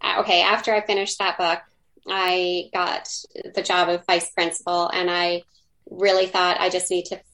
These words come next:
focus for a bit and just really give that job my best, um, and get settled in that." I definitely have a book in my mind. Like, I know sort of where I'm going. I have started it,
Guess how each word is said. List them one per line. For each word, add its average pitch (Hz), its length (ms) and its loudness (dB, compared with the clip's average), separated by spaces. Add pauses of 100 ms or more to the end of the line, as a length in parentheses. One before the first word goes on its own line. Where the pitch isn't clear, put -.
focus - 680 -4
for 170 120 0
a 170 60 -2
bit 165 340 -2
and 175 120 -4
just 175 260 -6
really 175 360 -2
give 170 240 0
that 170 220 -2
job 165 360 -2 (880)
my 170 140 0
best, 156 560 -2
um, 170 460 -2
and 165 480 -2
get 170 180 0
settled 165 380 0
in 160 80 -6
that." 165 240 -6 (400)
I 196 100 2
definitely 190 960 2
have 180 400 2 (160)
a 185 60 -4
book 180 240 -4
in 175 80 0
my 170 160 0
mind. 165 460 -2 (360)
Like, - 200 -8
I 175 80 2
know 170 420 4
sort 175 240 0
of 165 100 -6
where 170 120 -2
I'm 170 140 -2
going. 170 320 0
I 175 60 0
have 185 240 0
started 175 480 -2
it, - 280 -4